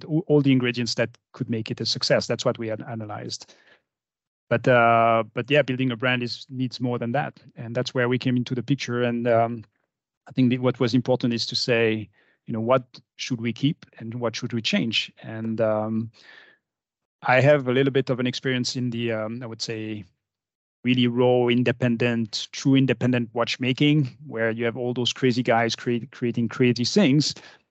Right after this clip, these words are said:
Uh, but at the same time, I was born in very traditional watchmaking, and I think the opportunity that we, um, kind of identified was to create a bridge between those two worlds,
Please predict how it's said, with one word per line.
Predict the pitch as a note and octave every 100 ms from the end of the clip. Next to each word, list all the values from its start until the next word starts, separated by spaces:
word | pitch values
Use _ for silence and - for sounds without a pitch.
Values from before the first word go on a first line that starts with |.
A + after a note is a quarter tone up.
| _ _ _ -
Uh, | B2 A#2
but | B2 B2
at |
the |
same | A#2+ C#3+
time, | C3 B2+
I | C3
was | C3 A#2+
born | B2+ B2
in | A#2
very | A2+ A#2 A#2
traditional | B2 A2+ - A2+
watchmaking, | B2+ D#3+ B2+ A2 A2 A#2 B2
and | B2 A#2 A2+
I | A2
think | B2+ A#2 A2+
the | A2
opportunity | - - C3 A#2 A2
that | A2+ A2+ _
we, | A2+ A2 A2 B2+ A3+ _ - -
um, | - - _
kind | - A2+
of | A2 - - -
identified | - A#2 A#2 - - A2 A2 A2
was | A2+ A2+ -
to | B2+
create | - A#2 A2
a | G#2+
bridge | A2+ A2+ -
between | A2+ - A2+
those | A2+ -
two | A#2
worlds, | C3+ D3 B2 -